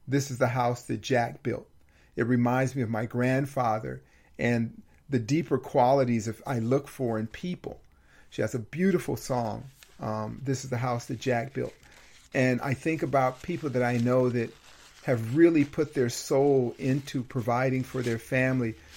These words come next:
but they're often not recognized for that. And it's a very sensitive place for me.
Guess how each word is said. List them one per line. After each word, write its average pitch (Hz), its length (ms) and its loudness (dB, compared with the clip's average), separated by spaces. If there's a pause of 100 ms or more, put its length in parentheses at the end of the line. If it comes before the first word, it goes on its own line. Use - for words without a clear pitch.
but 127 120 -2
they're 120 180 4
often 139 340 0
not 117 240 -2
recognized 123 600 -4
for 120 60 -6
that. 117 60 -6
And 117 80 -4
it's 120 100 -10
a 123 60 -6
very 131 220 4
sensitive 143 640 -4
place 151 300 -2
for - 140 -8
me. - 200 -12